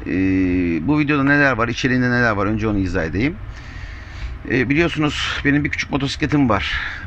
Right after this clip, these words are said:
Ee, ihtiyaçlarımı karşıladığım, sağa sola gittiğim. Bu motosiklet, ee,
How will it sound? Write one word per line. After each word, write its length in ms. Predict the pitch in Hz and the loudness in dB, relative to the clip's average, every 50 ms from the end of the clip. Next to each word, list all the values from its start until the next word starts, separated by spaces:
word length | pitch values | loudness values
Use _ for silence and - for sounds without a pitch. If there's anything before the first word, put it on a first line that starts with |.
| - - | -8 -6
Ee, 360 | - 98 80 78 78 76 78 73 | -4 -4 -2 -2 -2 -2 -2 -2
ihtiyaçlarımı 600 | 90 - - - 110 101 - - 101 98 98 95 | -4 -4 -2 0 0 0 0 -2 -2 -2 -2 -2
karşıladığım, 480 | - 90 92 - - 95 90 95 90 | -2 -2 -2 -2 -4 -4 -4 -4 -4
sağa 240 | - - 107 92 92 | -2 0 0 0 0
sola 200 | 87 - 95 85 | 0 -2 -2 -2
gittiğim. 440 | 87 80 - - - 131 143 170 190 - - - - - - - - - - - - - - - - - | -2 -4 -6 -4 0 0 0 0 0 -4 -12 -16 -18 -18 -16 -16 -16 -14 -14 -14 -14 -14 -16 -16 -8 -2
Bu 320 | - 147 156 160 - - - - - - - - - - - - - - - - | 0 2 2 2 2 0 -4 -14 -18 -18 -18 -20 -20 -20 -20 -20 -18 -10 -6 -4
motosiklet, 600 | 131 131 - 143 - - - - 151 151 151 - - - - - - - - - - - - - - - - - - - - - - - - - - - - - - - - - - 95 | -4 -2 -4 -6 -6 -6 -4 0 0 0 0 -2 -6 -18 -20 -20 -20 -18 -16 -16 -16 -16 -16 -18 -20 -20 -20 -20 -18 -16 -16 -16 -16 -18 -18 -18 -18 -18 -18 -18 -18 -18 -18 -12 -8 -4
ee, 720 | 107 107 110 104 107 101 104 107 107 107 101 87 87 90 | -2 -2 0 0 0 0 0 0 -2 -2 -2 0 -2 -2